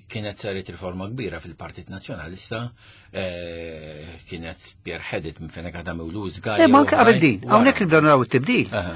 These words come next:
Speaker 2: Hawnhekk nibdew it-tibdil, xprunat mid-, mill-ħtieġa
Speaker 1: Mhm.
Speaker 2: li, li jider, li jider li dak li qed jgħidu l-Ganadjani mhuwiex, mhuwiex korrett. Infatti, waħda mill-affarijiet li kien ilu jafas fuq, eh, Ganado kien li l-partit kien ilu ma jlaqqa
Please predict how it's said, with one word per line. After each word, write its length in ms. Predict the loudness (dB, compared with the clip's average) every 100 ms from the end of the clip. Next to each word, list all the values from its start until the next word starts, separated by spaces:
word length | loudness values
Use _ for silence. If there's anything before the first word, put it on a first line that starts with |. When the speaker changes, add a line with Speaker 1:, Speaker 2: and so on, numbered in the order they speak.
| -2
Speaker 2:
Hawnhekk 260 | 4 6 6
nibdew 200 | 6 4
it-tibdil, 580 | 4 0 0 0 0 -4
xprunat 600 | -4 0 4 6 6 6
mid-, 240 | 2 0 0
mill-ħtieġa 760 | -2 -2 -6 -2 0 2 2 0 _ _
Speaker 1:
Mhm. 280 | -6 -4 -4
Speaker 2:
li, 340 | 0 2 2 -2
li 220 | -4 0 2 4
jider, 420 | 6 8 10 8 4 -16 _ _ _ -4
li 160 | 2 4
jider 260 | 4 6 4
li 640 | 6 4 4 2 -2 -2
dak 220 | 0 2
li 80 | 2
qed 120 | 2
jgħidu 260 | 4 4 4
l-Ganadjani 840 | 4 4 4 4 2 2 0 -2 -6 -2
mhuwiex, 560 | 0 2 2 0 -4 -8 _ _ _ _ _ 2
mhuwiex 280 | 4 4
korrett. 500 | 4 2 2 0 -4 -20 -20 -4 4
Infatti, 440 | 6 6 6 6
waħda 200 | 4 6
mill-affarijiet 420 | 4 4 2 -2
li 60 | 0
kien 180 | 0 2
ilu 160 | 2
jafas 300 | 0 -2 -4
fuq, 420 | -4 -4 -4 -6 -8
eh, 140 | -10 -2
Ganado 420 | 4 6 6 4
kien 260 | 2 0 0 -6 -20 2
li 80 | 4
l-partit 380 | 8 6 6 2
kien 140 | 2
ilu 180 | 2 4
ma 180 | 4 2
jlaqqa 480 | 0 0 4 4